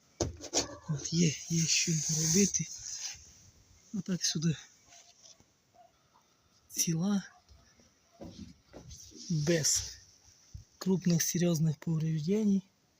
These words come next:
Тут ще була тріщинка. Вона не текла, але то є герметиком. Ну, така кабіна, вона вже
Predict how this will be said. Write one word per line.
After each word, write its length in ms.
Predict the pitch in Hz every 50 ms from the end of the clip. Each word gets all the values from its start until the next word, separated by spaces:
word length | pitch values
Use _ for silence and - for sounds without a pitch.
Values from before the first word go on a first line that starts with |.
| _ _ _ _ _ _ - - - - - - - - - - - - -
Тут 180 | - - 214 202
ще 200 | - - - 202
була 280 | 175 180 196 190 180 160
тріщинка. 720 | - - 202 202 170 - - - 170 165 - - 165 151 - _ _ _ _ _ _ _ _ _ _ _
Вона 180 | 214 214 220 208
не 120 | 202 190
текла, 360 | - 202 190 - 220 214 208
але 140 | 196 180 175
то 140 | - - 175
є 60 | 165
герметиком. 720 | 156 143 160 156 160 196 202 - - 165 - - 175 156 - - - _ _ _ _ _ _ _ _ _ _ - - - - - - -
Ну, 120 | 185 208 220 -
така 260 | 175 - - - 160
кабіна, 460 | - - 165 151 147 165 170 160 151
вона 240 | 151 151 165 165 160
вже 180 | 147 143 156